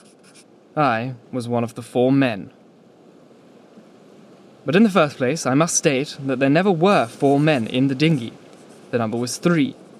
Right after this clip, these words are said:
Constance, who was seen by the captain to jump into the gig, luckily for us,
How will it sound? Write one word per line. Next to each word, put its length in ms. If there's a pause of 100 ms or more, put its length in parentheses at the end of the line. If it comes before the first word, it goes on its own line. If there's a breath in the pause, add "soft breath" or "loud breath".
(640)
Constance, 720
who 100
was 160
seen 400
by 140
the 80
captain 420
to 100
jump 480
into 240
the 100
gig, 440 (380)
luckily 460
for 300
us, 300